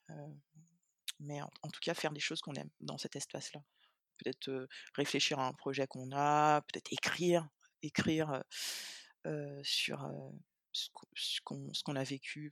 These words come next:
je, je sais pas, dans la journée ou, heu, écrire, heu, pour dire pour qu'on, pour quelle chose on est gr-, on a de la gratitude, heu, lire.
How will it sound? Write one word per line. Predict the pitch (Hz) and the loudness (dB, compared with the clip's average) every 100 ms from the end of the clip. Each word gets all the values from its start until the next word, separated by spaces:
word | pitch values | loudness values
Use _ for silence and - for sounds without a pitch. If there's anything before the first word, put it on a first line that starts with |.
| - | -8
je, | - - | -8 -6
je | - - | -10 -8
sais | - | -4
pas, | - | -2
dans | 147 | 0
la | 131 | 0
journée | 127 131 139 160 180 175 | 0 -2 -2 2 2 2
ou, | 147 135 | 0 -2
heu, | 143 - - - _ _ _ _ _ | 0 -2 -2 -8 _ _ _ _ _
écrire, | 139 - 143 143 139 | -10 -6 -2 -2 -2
heu, | 135 - | -6 -10
pour | 147 135 | -8 -6
dire | 139 139 135 | -4 -6 -6
pour | - - | -8 -6
qu'on, | 143 - - | -8 -8 -10
pour | 139 - _ | -12 -12 _
quelle | 170 147 | 4 6
chose | - 165 | 4 2
on | 143 | 2
est | 139 | 0
gr-, | 131 - _ - | -4 -10 _ -6
on | 143 | -2
a | 135 | -2
de | 135 | 0
la | 131 | -2
gratitude, | - 139 - 147 - 185 196 170 - - - - - - - _ - | -2 -4 -4 -2 -2 -2 -2 -4 -8 -12 -12 -12 -16 -20 -20 _ -8
heu, | 135 131 135 | -6 -4 0
lire. | 175 190 | 4 4